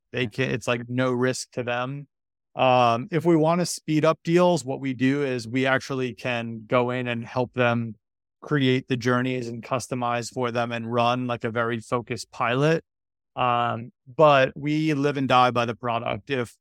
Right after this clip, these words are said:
Speaker 1: if our customers can't come in and do things self-service, then we need to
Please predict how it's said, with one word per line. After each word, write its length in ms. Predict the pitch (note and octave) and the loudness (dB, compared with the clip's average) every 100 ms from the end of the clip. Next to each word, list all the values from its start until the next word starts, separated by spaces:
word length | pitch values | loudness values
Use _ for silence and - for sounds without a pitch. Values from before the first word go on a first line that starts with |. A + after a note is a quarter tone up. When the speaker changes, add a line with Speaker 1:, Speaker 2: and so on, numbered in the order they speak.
| _ | _
Speaker 1:
if 140 | C#3 C3 | -2 4
our 160 | D3+ | 4
customers 540 | D#3 D#3 D3 D3+ D3 - | 4 2 2 -4 -4 -4
can't 260 | C#3 C3+ | -4 -4
come 180 | B2 B2+ | -4 -4
in 160 | C3 B2+ | -4 -4
and 140 | B2 | -4
do 160 | B2 B2 | -4 -4
things 340 | C3 B2+ A#2+ | -6 -8 -4
self-service, 800 | B2+ A#2+ - B2 A2+ C#3 C3+ - | -4 -4 -4 -4 -2 -4 -4 -6
then 360 | C3 A#2+ A#2 A2+ _ _ _ _ - | -6 -6 -8 -12 _ _ _ _ -14
we 80 | C3+ | -8
need 180 | C3 | -6
to 100 | B2 | -6